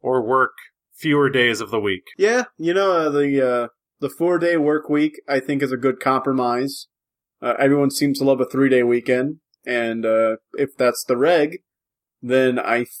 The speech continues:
Speaker 2: feel like people would be more productive and they wouldn't waste hours of the day taking breaks or just, well, taking breaks, because it's like, if I have to work less, that's less time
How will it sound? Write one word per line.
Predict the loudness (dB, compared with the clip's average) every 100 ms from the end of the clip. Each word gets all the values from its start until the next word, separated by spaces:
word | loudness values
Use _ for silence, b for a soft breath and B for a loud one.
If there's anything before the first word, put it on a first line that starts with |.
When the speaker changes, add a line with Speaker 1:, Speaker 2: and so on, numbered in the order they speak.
| -4
Speaker 2:
feel | 0 2
like | 2 0 -2 -4
people | -2 2 2
would | 4
be | 2
more | 4 2 2
productive | 0 0 0 2 0 0 -4
and | -4
they | 0
wouldn't | 0 0 -2 -4
waste | 2 2 0 -6 -12 _ 0
hours | 2 2 2 0
of | -2
the | -2
day | 2 2 2 0 -6 _ _
taking | 0 0 0 -2
breaks | 0 2 4 2 -2 -4 -4 -2
or | 0 2 2 0 0
just, | -2 -2 -4 -12 _
well, | 0 2 0
taking | 0 -2 0 -2
breaks, | 0 0 0 -4
because | -4 -2
it's | -2 0
like, | 0 0 -4 _ _ _ _ -20 -2
if | 0 2
I | 2
have | 2
to |
work | 0 2 0 2
less, | 0 0
that's | -4 -4 -6
less | -2 -2 -2
time | -2 0 0 -2